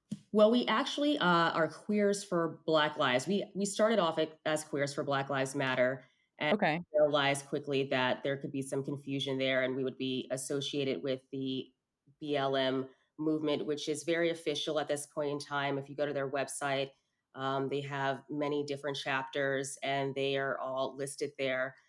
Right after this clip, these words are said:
Speaker 1: Um, we wanted to,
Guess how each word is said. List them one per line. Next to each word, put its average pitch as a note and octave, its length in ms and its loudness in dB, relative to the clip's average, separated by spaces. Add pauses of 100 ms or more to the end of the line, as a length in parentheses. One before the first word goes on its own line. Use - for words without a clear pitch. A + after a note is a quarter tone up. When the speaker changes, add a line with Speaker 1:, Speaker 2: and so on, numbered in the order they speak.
(300)
Speaker 1:
Um, D3+ 540 2 (260)
we G3 260 0
wanted D#3 460 2 (360)
to, D3 420 0